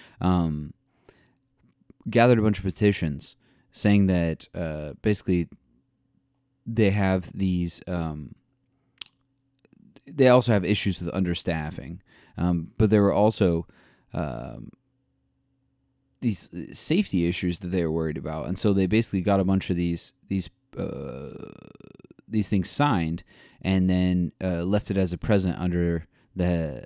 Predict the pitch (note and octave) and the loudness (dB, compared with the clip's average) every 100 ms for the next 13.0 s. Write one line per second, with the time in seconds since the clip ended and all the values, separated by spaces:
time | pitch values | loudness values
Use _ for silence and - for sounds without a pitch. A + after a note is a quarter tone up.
0 | - - - - G#2 F2 F2 F2 F2 F#2+ | -16 -20 -20 -6 -2 -2 -2 -4 -2 0
1 | F2 E2+ - _ _ F2+ D#2 - G#2+ G2 | -2 -4 -16 _ _ -10 -8 -2 -2 0
2 | E2 F2+ E2+ E2 D#2 - - - _ _ | -2 0 0 -2 -6 -8 -16 -20 _ _
3 | _ D#2 - A#2 G#2+ A2 G#2+ - D#2+ F2+ | _ -8 -2 2 2 4 4 2 -2 0
4 | F2 - D#2 - - _ _ _ _ F2 | 0 -2 -8 -10 -16 _ _ _ _ -10
5 | D#2+ E2+ E2 F2 E2+ - D#2 D#2+ C2 F2+ | -6 -4 -2 -2 -2 -6 -8 -8 -10 -12
6 | - F2 D2+ F#2+ F#2 F2 E2 - - E2+ | -10 -10 -4 0 0 0 -2 -4 -4 -4
7 | C#2+ F2+ _ _ _ _ _ _ - D#2 | -4 -12 _ _ _ _ _ _ -10 -8
8 | D#2+ F#2 _ _ _ - - D#2+ D#2 F#2+ | -8 -12 _ _ _ -10 -4 -2 -2 -4
9 | - - - - - - _ F2+ E2+ F#2 | -6 -10 -20 -20 -20 -20 _ -4 0 2
10 | F2+ - F2+ E2 E2+ F2+ - B2 A2 - | 2 2 0 2 0 0 4 2 2 -6
11 | _ _ B2+ B2 A#2 C3 A#2+ A2+ A#2 A2+ | _ _ 2 4 2 2 2 2 4 4
12 | B2+ - - - F#2+ E2+ G#2+ C#3 E3 | 2 -4 -10 -2 0 4 6 6 4